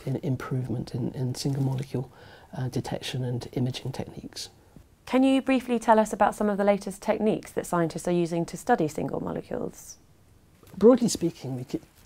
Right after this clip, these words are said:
Speaker 1: we can divide these techniques, one, into positional, um, determination techniques, and two, into techniques which allow us to, um, either manipulate single molecules or measure their forces. Okay,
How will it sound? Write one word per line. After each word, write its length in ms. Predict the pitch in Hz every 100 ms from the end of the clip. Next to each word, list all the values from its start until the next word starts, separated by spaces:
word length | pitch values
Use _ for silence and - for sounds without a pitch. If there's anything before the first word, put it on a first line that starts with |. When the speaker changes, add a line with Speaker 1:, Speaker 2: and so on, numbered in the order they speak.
| -
Speaker 1:
we 80 | 151
can 140 | 143
divide 300 | 143 143 151
these 160 | 147 139
techniques, 560 | - - 120 - - -
one, 280 | - 139 147
into 640 | 113 139 135 - 127 123 - -
positional, 680 | - 131 156 - 143 123 120 - - -
um, 400 | 160 123 120 123 - - -
determination 640 | 131 - 123 120 120 -
techniques, 580 | - - - 135 - - - - - - -
and 180 | - 131
two, 320 | - 175 170
into 280 | - 135 139
techniques 600 | - 151 - 127 - -
which 220 | 131 -
allow 220 | 131 131 127
us 120 | -
to, 300 | - 123 120 - - - - - - -
um, 320 | 131 123 127
either 240 | - 131 135
manipulate 720 | 123 131 143 - 139 123 123
single 300 | - 131 123
molecules 640 | 123 127 - 131 123 123
or 120 | -
measure 380 | 131 127 123 123
their 200 | 110 117
forces. 520 | - - - - - - - - - -
Okay, 260 | - -